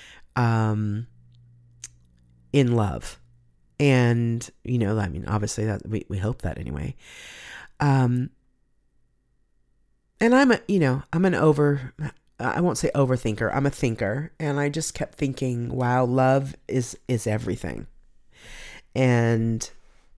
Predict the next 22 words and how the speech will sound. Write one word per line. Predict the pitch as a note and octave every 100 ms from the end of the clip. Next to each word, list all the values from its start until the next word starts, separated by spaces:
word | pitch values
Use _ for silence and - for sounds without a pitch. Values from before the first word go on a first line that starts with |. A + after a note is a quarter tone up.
| _ - - - - - _ _ - - - - - - - - _
<laughs> | D3 - - - - -
it's, | G#3+ D#3+ - - - - - - - -
<coughs> | - - - - - - - - -
excuse | - - - D3+ C3
me | A2+
for | G#2+ -
coughing. | - G#2 A#2 A#2
It's, | D#3 C#3+ - - - - - - - - - - _ - _ _ - _ _ _ _ _ _ _ _ _ _ _ _ - - - - - - - - -
there's | D3+ C3+
an | C3+
old, | C#3 C3 B2
you |
know, | C#3
the | B2+
old | B2+ A#2+
song, | A#2+ -
"Love | C3+ C#3 C#3+ C#3
is | C3
a |
many | C3 B2+ B2 C3+
splendored | - - - A#2+ A#2 A#2 A#2 A#2+ A#2+
thing." | - C3 C3 D3